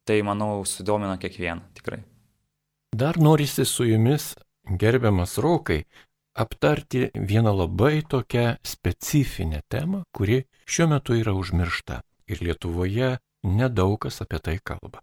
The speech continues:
Speaker 2: Ši tema yra susijusi su Advento laiku, kuris mums, tikintiems žmonėms, katalikams, krikščionims, visiems krikščionims yra labai svarbus ir tai yra laikas, kurį mes liturgiškai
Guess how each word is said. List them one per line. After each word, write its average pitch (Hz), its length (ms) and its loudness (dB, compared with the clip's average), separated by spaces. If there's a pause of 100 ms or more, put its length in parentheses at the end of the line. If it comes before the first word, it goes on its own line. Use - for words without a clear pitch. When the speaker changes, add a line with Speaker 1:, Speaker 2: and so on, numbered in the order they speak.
(240)
Speaker 2:
Ši 196 160 2
tema 127 320 2
yra 131 520 2
susijusi 110 720 -4
su 95 520 -4 (320)
Advento 80 840 2 (100)
laiku, - 560 -4 (440)
kuris - 500 -10
mums, 117 580 -2
tikintiems 117 600 -4
žmonėms, 110 520 -2 (200)
katalikams, - 720 -6
krikščionims, 120 720 0 (540)
visiems 147 580 0
krikščionims - 880 -6
yra 90 240 -4
labai 85 240 -2
svarbus 80 840 -6
ir 92 300 -4 (400)
tai 139 140 2
yra 147 280 2
laikas, 123 840 -2
kurį 104 320 -2
mes 98 200 0
liturgiškai 120 960 -2